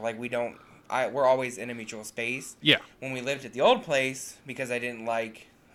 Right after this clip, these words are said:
Speaker 1: your whole relationship with friend, um, if you guys were hanging out at our house,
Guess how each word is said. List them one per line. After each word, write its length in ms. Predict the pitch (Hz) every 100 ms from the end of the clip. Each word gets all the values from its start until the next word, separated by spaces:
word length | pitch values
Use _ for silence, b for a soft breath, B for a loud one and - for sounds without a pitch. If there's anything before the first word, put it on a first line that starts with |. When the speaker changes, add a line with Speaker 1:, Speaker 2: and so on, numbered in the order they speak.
| -
Speaker 1:
your 240 | 123 110
whole 340 | 110 117 110 104
relationship 640 | 110 107 107 113 107 110 104
with 320 | 107 101 - _ _ b b b b b _ _ _
friend, 460 | - 131 110 104 107 - _ _ _ _ b b b b -
um, 560 | 113 110 98 87 87 92 B B B B B _ _ _ _ _ _
if 160 | 127 120
you 100 | 127
guys 220 | 120 113
were 420 | 110 110 104 92 -
hanging 340 | 120 117 117
out 340 | 113 113 95 -
at 200 | 110 -
our 120 | 104
house, 680 | 101 123 120 107 104 - -